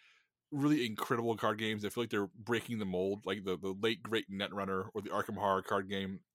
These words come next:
Really feel like they're taking card games in really bold, exciting directions. Marvel Champions is not that. It's meant to be a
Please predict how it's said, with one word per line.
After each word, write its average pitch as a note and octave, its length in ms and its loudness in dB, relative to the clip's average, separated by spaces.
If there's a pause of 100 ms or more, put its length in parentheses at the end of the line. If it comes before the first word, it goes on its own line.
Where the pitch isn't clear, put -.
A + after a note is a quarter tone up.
Really C3+ 180 4
feel C#3 160 0
like B2 140 0
they're A2 100 -2
taking A2 280 -2
card G#2+ 200 2
games G#2+ 220 -4
in G2+ 80 -4
really G#2 280 -2
bold, G2+ 240 0
exciting G2 320 -2
directions. A2 480 -2 (460)
Marvel F3+ 220 6
Champions D#3 300 0
is A#2+ 80 -2
not A2 260 4
that. - 180 -6 (120)
It's - 180 -6
meant C3 140 0
to A#2+ 60 -4
be A2 340 2
a F#2+ 280 2